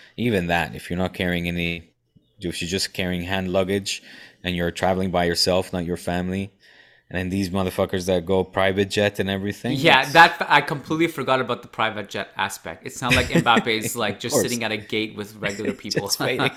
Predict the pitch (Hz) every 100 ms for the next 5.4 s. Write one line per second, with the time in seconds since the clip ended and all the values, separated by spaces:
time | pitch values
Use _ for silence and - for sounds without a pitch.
0 | - - - - 165 127 - - - 214
1 | - 131 123 139 185 120 101 90 - 147
2 | 143 135 131 120 127 127 113 117 110 101
3 | 113 135 123 117 113 90 - 110 - 120
4 | 104 101 - 98 90 87 87 - _ 92
5 | - - - -